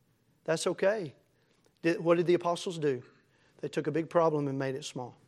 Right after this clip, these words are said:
Increased and multiplied, 'cause everyone was doing their part.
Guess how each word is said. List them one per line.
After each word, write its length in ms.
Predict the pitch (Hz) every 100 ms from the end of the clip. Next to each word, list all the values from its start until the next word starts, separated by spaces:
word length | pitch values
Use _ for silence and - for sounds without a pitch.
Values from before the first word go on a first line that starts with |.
| _ _ _ _ _ _ _ _ _ _ _ _ _ _ _ _ _ _ _ _ _ _ _ _ -
Increased 760 | 160 170 - 180 170 - - _ _ 165
and 120 | 151
multiplied, 600 | 147 139 127 120 117 113 _ _ _ _ _ _ _ _
'cause 160 | - 135
everyone 320 | 131 131 131
was 100 | 123
doing 220 | 131 127
their 100 | 127
part. 280 | - 135